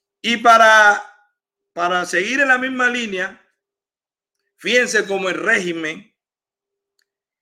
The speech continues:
en su afán de buscar dinero, en su afán de buscar dinero, ya no sabe qué hacer. Y miren esta noticia,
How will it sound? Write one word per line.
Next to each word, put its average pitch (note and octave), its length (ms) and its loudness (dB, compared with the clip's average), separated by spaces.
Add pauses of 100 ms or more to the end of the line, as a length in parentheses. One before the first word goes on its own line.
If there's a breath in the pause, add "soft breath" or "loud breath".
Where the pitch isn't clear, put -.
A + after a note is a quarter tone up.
(220)
en F3+ 160 -8
su F3+ 140 -6
afán A#3 360 0
de A3+ 80 2
buscar G3 500 0
dinero, F3+ 760 -4 (2000)
en B2+ 120 -16
su - 100 -8
afán G3+ 360 0
de G#3 80 2
buscar G3 440 0
dinero, F3+ 560 -2 (1160)
ya F3+ 200 2
no G#3 120 -2
sabe G3 360 2
qué F#3 120 -2
hacer. E3+ 560 -2 (680)
Y D#3+ 140 -10
miren G3+ 360 0
esta A3 280 0
noticia, G3 680 -8